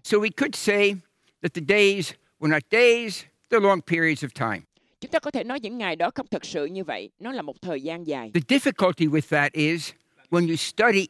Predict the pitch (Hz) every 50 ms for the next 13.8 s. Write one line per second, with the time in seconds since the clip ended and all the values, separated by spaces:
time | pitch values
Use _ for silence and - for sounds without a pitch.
0 | _ _ _ _ _ _ - 180 196 165 - 202 165 - 196 196 175 180 165 -
1 | 156 - - 208 233 226 220 143 - 147 131 127 127 127 127 - _ _ _ _
2 | _ _ _ _ _ 202 214 196 - - 226 208 233 262 302 381 302 185 196 -
3 | - 233 196 175 143 143 170 185 208 233 226 226 226 - 226 226 262 302 285 208
4 | 165 170 185 254 247 185 196 175 - _ _ 170 _ _ 151 160 156 147 120 139
5 | - - 214 196 190 - 220 208 240 - - 240 208 202 196 196 202 196 175 -
6 | - _ - 202 - - - - 277 285 262 208 208 202 190 - _ _ _ _
7 | _ 202 202 - - - 202 226 247 202 - 240 208 - - - 294 311 294 285
8 | 214 - 185 185 190 175 190 196 190 - - _ _ _ _ _ 233 - - -
9 | 269 311 269 - - - - 226 170 143 175 180 185 185 180 165 - - 170 165
10 | 160 131 147 147 139 117 - 151 135 131 117 107 95 - - 180 _ _ _ _
11 | _ _ _ _ _ _ _ _ _ 269 302 247 - - 269 - 285 - - 262
12 | 277 330 _ 277 254 - 294 226 185 180 170 196 247 247 220 190 180 170 160 160
13 | 247 330 190 - - 190 147 - 226 _ - 254 269 277 254